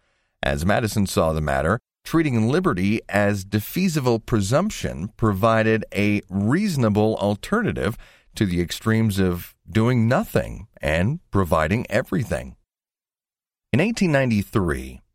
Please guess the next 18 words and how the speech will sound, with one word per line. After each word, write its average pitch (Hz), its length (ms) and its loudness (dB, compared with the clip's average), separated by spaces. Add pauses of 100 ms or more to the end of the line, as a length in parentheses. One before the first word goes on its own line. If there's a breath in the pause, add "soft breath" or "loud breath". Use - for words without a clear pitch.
(140)
J. 127 320 0
Shiel 120 400 0
Nicholson, 87 720 -2 (180)
professor 147 560 0
of 104 160 -4
political 120 420 0
economy 131 560 0
at 80 120 -2
the 90 80 -4
University 101 640 0
of 76 160 -6
Edinburgh, 95 560 -2 (420)
explained 135 760 0
how 127 180 2
the 123 100 -2
presumption 139 800 0
of 107 260 -2
liberty 120 640 0